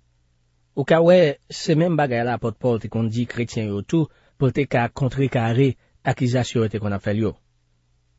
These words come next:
Ou a sonje, li te di moun Galat yo, nan Galat chapit sèz, vèsè premye, "Frè m yo, si nou bare yon moun, ou ka di tou yon kretyen,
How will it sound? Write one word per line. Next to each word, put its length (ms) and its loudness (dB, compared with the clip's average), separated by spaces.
Ou 80 2
a 80 2
sonje, 560 2
li 160 2
te 160 0
di 80 2
moun 240 2
Galat 320 -2
yo, 160 -2
nan 160 -4
Galat 260 -4
chapit 300 -8
sèz, 240 -2
vèsè 260 -4
premye, 520 -2
"Frè 260 2
m 80 4
yo, 440 6
si 240 0
nou 220 4
bare 400 2
yon 160 2
moun, 420 0
ou 80 -4
ka 200 -2
di 180 -4
tou 120 -6
yon 160 -4
kretyen, 600 -2